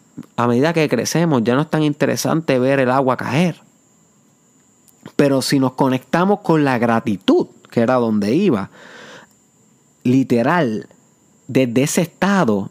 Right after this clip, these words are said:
nosotros proyectamos asombro en todo. Todo es asombroso. Porque está mediado desde la perspectiva de gratitud. You see?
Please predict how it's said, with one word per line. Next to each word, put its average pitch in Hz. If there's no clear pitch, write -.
nosotros 143
proyectamos 143
asombro 143
en 107
todo. 156
Todo 214
es -
asombroso. 175
Porque 139
está 170
mediado 180
desde 123
la 117
perspectiva 143
de 131
gratitud. 123
You 107
see? 113